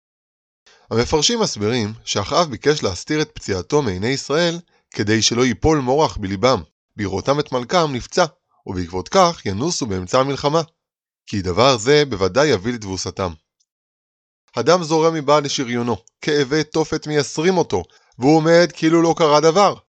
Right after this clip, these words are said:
אחאב מסר את נפשו למען עם ישראל. זו זכותו המיוחדת של אחאב, המזכה אותו בסופו של דבר בעולם הבא, חרף כל מעשיו הרעים. אחאב אומנם היה מלא שלילה, אך זכות מסירות נפשו על ישראל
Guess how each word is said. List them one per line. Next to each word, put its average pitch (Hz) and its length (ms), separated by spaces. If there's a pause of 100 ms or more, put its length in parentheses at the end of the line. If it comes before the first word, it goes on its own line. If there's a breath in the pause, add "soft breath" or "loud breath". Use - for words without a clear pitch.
(600)
אחאב 139 400
מסר 139 360
את 139 60
נפשו 135 300
למען 139 340
עם 139 140
ישראל. 113 420 (520)
זו 139 180
זכותו 156 380
המיוחדת 151 520
של 127 140
אחאב, 123 280 (340)
המזכה 101 420
אותו 170 260
בסופו 98 420
של 165 120
דבר 98 400
בעולם 104 360
הבא, 127 220 (580 soft breath)
חרף 165 540
כל 131 220
מעשיו 107 460
הרעים. 95 340 (640 soft breath)
אחאב 127 400
אומנם 135 360
היה 131 180
מלא 131 180
שלילה, 127 400 (440)
אך 104 160
זכות 135 400
מסירות 131 460
נפשו 131 360
על 127 60
ישראל 139 520